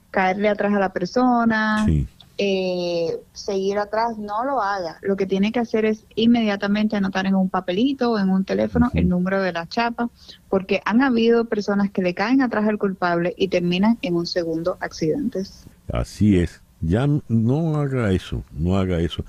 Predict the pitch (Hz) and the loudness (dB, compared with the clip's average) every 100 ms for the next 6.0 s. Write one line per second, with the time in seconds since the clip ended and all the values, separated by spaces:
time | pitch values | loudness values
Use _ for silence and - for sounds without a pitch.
0 | - - - - - 92 - 110 95 87 | -12 -20 -20 -6 -4 0 2 2 2 0
1 | 80 95 101 95 92 95 95 92 85 76 | 2 4 4 4 2 0 -4 0 0 0
2 | 71 87 80 98 87 80 78 73 69 101 | 0 -2 -2 -4 -4 -4 -2 -2 0 0
3 | 123 131 - 107 104 110 101 104 104 104 | 2 2 0 0 0 0 0 2 2 0
4 | 101 92 71 73 76 87 95 85 71 73 | 0 0 0 -2 0 0 -2 -4 -2 -2
5 | - 87 82 82 82 82 71 80 76 - | -2 -2 0 0 0 -2 0 -2 -4 -10